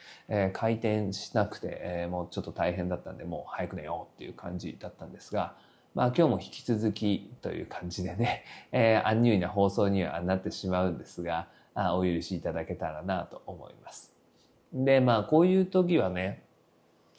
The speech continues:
どんな放送をね、しようかなと思うわけですよ。あー、しかも朝ですから、もうね、六時に出さなきゃいけないっていう感じで、時間もなくてね、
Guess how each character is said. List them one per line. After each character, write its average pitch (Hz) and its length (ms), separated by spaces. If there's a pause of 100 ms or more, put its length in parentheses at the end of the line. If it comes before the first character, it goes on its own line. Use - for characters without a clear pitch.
ど 120 220
ん 139 60
な 131 80
放 101 180
送 95 360
を 98 200
ね、 110 240
し - 160
よ 104 120
う 98 60
か 87 120
な 92 240
と - 260
思 104 300
う 82 40
わ 92 120
け 90 100
で 73 100
す - 140
よ。 71 160 (320)
あ 110 220
ー、 113 40
し - 120
か 151 100
も 107 140
朝 120 340
で 82 100
す - 120
か 90 120
ら、 87 80
も 90 200
う - 20
ね、 85 360
六 101 280
時 110 140
に 90 120
出 82 120
さ 95 160
な 90 120
き 82 80
ゃ 73 40
い 82 100
け 87 140
な 85 180
い 80 100
っ - 20
て - 180
い 80 80
う 80 60
感 85 260
じ 90 80
で、 82 80
時 92 140
間 107 180
も 104 100
な 104 160
く - 80
て - 160
ね、 - 220